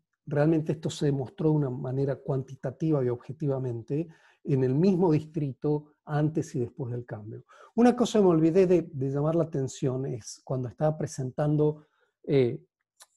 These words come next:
esta parte introductoria, es que una de las cosas que nos interesaba mucho era ver si, eh, los síntomas de privación de sueño, que son, por ejemplo, de-, eh, decremento en la actividad académica, en la, en la,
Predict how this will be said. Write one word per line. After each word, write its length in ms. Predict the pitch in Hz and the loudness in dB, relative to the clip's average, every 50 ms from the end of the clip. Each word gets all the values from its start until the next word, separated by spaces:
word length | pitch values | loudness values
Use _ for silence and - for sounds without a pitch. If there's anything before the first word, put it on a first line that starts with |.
| _ | _
esta 340 | - 190 170 151 160 170 151 | 0 0 0 2 2 2 2
parte 220 | 156 156 156 156 151 | 4 2 2 2 0
introductoria, 640 | 135 - 139 131 127 123 - 139 127 123 135 151 | 0 0 0 -2 -2 -2 -4 -4 -2 -2 0 0
es 100 | 160 156 | -2 0
que 360 | 160 196 180 165 160 165 - _ _ _ _ _ _ _ _ _ _ _ _ _ _ _ _ _ 415 285 _ _ _ _ _ _ _ | 4 4 4 4 4 0 -10 _ _ _ _ _ _ _ _ _ _ _ _ _ _ _ _ _ -20 -20 _ _ _ _ _ _ _
una 300 | - 190 202 233 226 214 | 2 4 4 6 8 8
de 60 | 190 180 | 8 6
las 120 | 151 151 | 6 4
cosas 320 | - 196 185 - - 156 156 | 2 0 0 0 0 -2 -2
que 80 | 185 | 0
nos 200 | 160 135 - - | -2 -2 -2 -4
interesaba 560 | 143 123 - 143 139 117 - - 160 156 156 | -4 -2 -2 -2 -2 -2 -4 -2 0 0 2
mucho 400 | 147 143 131 127 120 - 160 151 | 2 2 0 -2 -4 -2 -2 0
era 180 | 147 139 147 143 | 0 0 0 0
ver 420 | 127 113 123 151 175 185 196 196 196 | -2 0 2 4 4 4 2 0 -4
si, 580 | - - - - 143 139 143 143 151 160 - _ _ _ _ _ _ _ _ _ - | -10 -12 -8 -6 -4 -4 -2 -4 -4 -6 -8 _ _ _ _ _ _ _ _ _ -2
eh, 360 | 160 143 135 127 131 - _ _ _ - | 0 2 2 2 0 -4 _ _ _ -8
los 300 | 170 139 131 127 104 - | -4 -2 -2 -2 -2 -4
síntomas 640 | - - 226 226 226 214 180 - 139 123 123 113 110 | -8 -4 -2 0 2 0 0 0 -2 -4 -4 -4 -6
de 60 | 117 | -10
privación 500 | - - 127 123 120 120 - - 147 139 | -10 -8 -6 -4 -4 -6 -6 -6 -6 -4
de 80 | 135 127 | -4 -6
sueño, 520 | - - - 131 117 113 117 127 143 139 | -8 -8 -8 -8 -8 -6 -8 -8 -8 -10
que 120 | - - 107 | -10 -12 -12
son, 260 | - - 147 131 117 | -8 -6 -6 -6 -6
por 140 | - 127 113 | -6 -8 -8
ejemplo, 560 | - - 165 143 131 120 - 139 135 131 123 - - - _ _ | -8 -6 -4 -4 -4 -4 -4 -4 -4 -4 -6 -10 -20 -20 _ _
de-, 280 | - 131 127 120 - - _ _ - | -8 -4 -4 -4 -4 -6 _ _ -8
eh, 220 | 151 135 117 113 | -6 -6 -6 -6
decremento 760 | 107 123 117 - - 127 123 135 143 147 143 147 - 135 131 | -6 -8 -8 -6 -4 -2 -2 0 0 0 0 0 0 -2 -2
en 80 | 127 120 | -2 -2
la 100 | 120 117 | -4 -6
actividad 400 | 117 - - - 123 123 127 127 | -8 -10 -10 -6 -4 -4 -4 -6
académica, 1000 | 123 - - 127 127 143 139 139 139 135 123 - - 139 131 131 131 127 131 - 147 | -8 -8 -10 -6 -4 -2 -2 -2 -2 -4 -6 -6 -4 -4 -2 -2 -2 -4 -4 -4 -2
en 160 | 143 135 131 | 0 0 0
la, 100 | 120 120 | 0 -2
en 160 | - 135 123 | -4 -6 -8
la, 140 | 117 107 - | -8 -8 -10